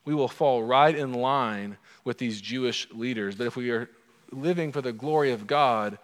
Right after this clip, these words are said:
we will reflect the glory of Jesus. And what C S Lewis talks about, it's, it's where he talks about how we are far too easily pleased. You know, we make mud pies in the alleyway. Have you heard that quote? When God is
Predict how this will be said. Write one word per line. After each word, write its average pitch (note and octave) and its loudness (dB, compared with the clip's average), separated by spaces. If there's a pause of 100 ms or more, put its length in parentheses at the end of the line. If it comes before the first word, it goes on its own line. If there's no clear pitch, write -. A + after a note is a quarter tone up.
(300)
we C#3 -6
will B2 -2
reflect C#3+ 0 (360)
the A#2+ -8
glory A#2 -2 (240)
of G2+ -10
Jesus. G#2 -4
And C3 -6
what - 2 (460)
C - 0
S E3+ 2
Lewis E3+ 2
talks - 6
about, C#3 4 (380)
it's, - -12
it's C#3+ -4
where D#3+ 2
he C#3 4
talks D3+ 2
about C3+ 2
how B2+ 2
we C3+ -2
are A#2+ 0
far C3+ 0
too B2+ -8
easily B2+ -4
pleased. C3 -8
You B2 -10
know, A#2 -6
we A2 -4
make A#2 -6 (260)
mud B2 2
pies B2+ 2
in A#2+ -6
the A#2 -4
alleyway. B2 2
Have A2+ 0
you A2 -6
heard B2 -4
that A#2+ 0
quote? A#2+ -4 (380)
When A#2 -8
God B2 4
is A2+ 0